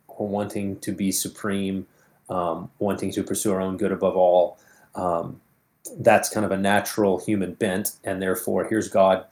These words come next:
coming in, in his word and saying, "That's not the way it's supposed to be." That's what sin is, is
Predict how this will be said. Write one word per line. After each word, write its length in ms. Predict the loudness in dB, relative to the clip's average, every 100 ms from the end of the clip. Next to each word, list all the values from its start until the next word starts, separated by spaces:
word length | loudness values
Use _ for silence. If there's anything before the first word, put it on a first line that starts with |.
| _ -4
coming 320 | -2 -2 -2
in, 240 | -2 -2
in 120 | -2
his 120 | -4 -2
word 360 | 0 0 0
and 100 | -4
saying, 460 | -4 -4 -4 -6 -2
"That's 300 | 0 0 0
not 220 | 0 0
the 80 | 0
way 160 | 0 -2
it's 140 | -6
supposed 360 | -6 -6 -6 -8
to 60 |
be." 460 | -2 2 2 0 -2
That's 200 | -4 -2
what 140 | -6 -4
sin 380 | -2 -2 -4 -2
is, 580 | 0 2 0 -2 -6 -12 _ -6
is 340 | -2 -2 -6